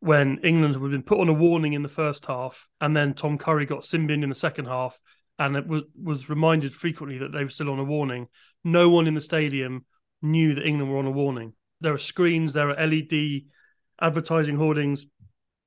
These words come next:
The team get put on a warning, flash it up in the stadium, "England are on a warning." Engage everyone in the ground, in the stadium, with what's happening down on the field better. Otherwise, more and more people will stay at home and watch it on T V.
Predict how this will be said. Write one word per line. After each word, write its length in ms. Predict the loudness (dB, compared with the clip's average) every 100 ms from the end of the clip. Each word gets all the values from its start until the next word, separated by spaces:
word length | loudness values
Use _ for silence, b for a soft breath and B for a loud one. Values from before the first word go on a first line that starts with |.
| _
The 80 | -8
team 220 | -2 0
get 160 | 0 -2
put 120 | -2
on 80 | -2
a 40 |
warning, 320 | 0 0 -2
flash 420 | -4 -8 -8 -6 -4
it 80 |
up 160 | -4 -4
in 80 | -6
the 60 |
stadium, 480 | -4 -2 0 -2 -4 -2
"England 320 | 0 0 0
are 60 |
on 100 | -2
a 40 | -2
warning." 420 | -4 -4 -4 -8 b b b b _ _
Engage 500 | -4 2 2 2 2
everyone 420 | 0 2 2 2
in 100 | 2
the 60 | 0
ground, 540 | 2 2 2 -2 -8 _ _
in 120 | -4
the 60 | -4
stadium, 440 | 0 2 4 2
with 120 | -2 -4
what's 180 | -8
happening 300 | -6 -4 -4
down 220 | -2 -2 0
on 80 |
the 60 | -6
field 440 | -6 -6 -6 -8 -16 _ _ _
better. 260 | -4 -4 -8
Otherwise, 420 | -6 -2 -4 -2
more 120 | -2
and 60 | -2
more 80 | -4
people 260 | -6 -10
will 80 | -14
stay 180 | -10 -8
at 80 | -6
home 320 | -8 -8 -10 _ _ -12
and 140 | -8
watch 160 | -8 -8
it 60 |
on 80 | -14
T 160 | -12 -12
V. 240 | -12 -16